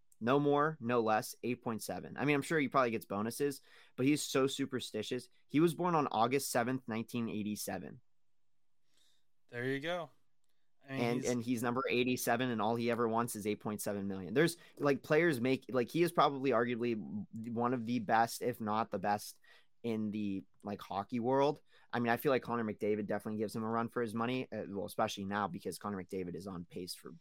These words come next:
Speaker 1: just breaking tons of records. But, like, I feel like Crosby is also a very generational talent that easily could be making over
Speaker 2: Oh, for
Speaker 1: ten million
Speaker 2: sure.
Speaker 1: a year.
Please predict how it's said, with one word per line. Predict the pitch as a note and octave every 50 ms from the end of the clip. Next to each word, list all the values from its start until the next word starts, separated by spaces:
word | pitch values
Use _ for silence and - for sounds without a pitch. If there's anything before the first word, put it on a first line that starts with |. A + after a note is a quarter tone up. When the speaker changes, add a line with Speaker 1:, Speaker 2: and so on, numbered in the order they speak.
| _ -
Speaker 1:
just | - - _ _ _
breaking | - G2 F#2 F#2 - F2+ F#2
tons | - - G2+ G2+ G2
of | D#2 D2+
records. | G#2+ G#2+ G#2+ - - G2 G2 - - - - - - - _ -
But, | - B2+
like, | A#2+ A#2 G#2+ G2+ - - _ _ - _ _
I | - A#2+ A#2
feel | - - C#3 C3
like | B2+ A#2 A2 G#2
Crosby | - - A#2 A2 A2+ A2 F#2+ A2 A2
is | G#2+ F#2+ F#2
also | F#2+ F#2+ F#2+ - G#2
a | G2+
very | G2 G#2+ G#2 G#2 G2+
generational | - G#2 G#2 G#2 G#2 G#2 G#2+ - - A2+ G2
talent | - A2+ A2+ A2+ A2 -
that | G#2 G2+ -
easily | - B2+ A#2+ G#2+ G#2+ A2 F2+
could | - G#2+ F#2+
be | F#2+ F#2+
making | F2+ F2 B2 - F#2 F2+
over | E2 D3+ D#3+ C#3
Speaker 2:
Oh, | - D#3
for | C#3 B2+ C3
Speaker 1:
ten |
million | A#2+ -
Speaker 2:
sure. | C#3 A#2+ A2
Speaker 1:
a | - -
year. | - - -